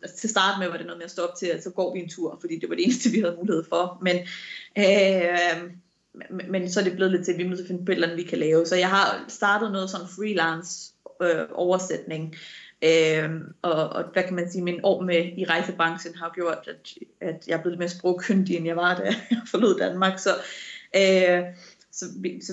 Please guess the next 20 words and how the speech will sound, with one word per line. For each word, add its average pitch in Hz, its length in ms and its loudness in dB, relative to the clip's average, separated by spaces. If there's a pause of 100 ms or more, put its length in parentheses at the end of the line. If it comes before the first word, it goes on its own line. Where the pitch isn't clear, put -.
vi, 190 200 2
både 214 140 8
min 208 120 4
mand 185 120 4
og 180 80 4
jeg, 170 160 4
vi 175 40 2
laver 175 260 6
en 170 100 0
masse 160 240 -4
oversættelser, 156 840 -2 (140)
øh, 160 580 0
fra 151 120 -6
forskellige, 156 920 -2 (160)
øh, 165 340 -4
virksomheder 165 640 2
og, 151 460 -2
og 151 140 -6
websteder. 151 640 -6
Så - 260 -6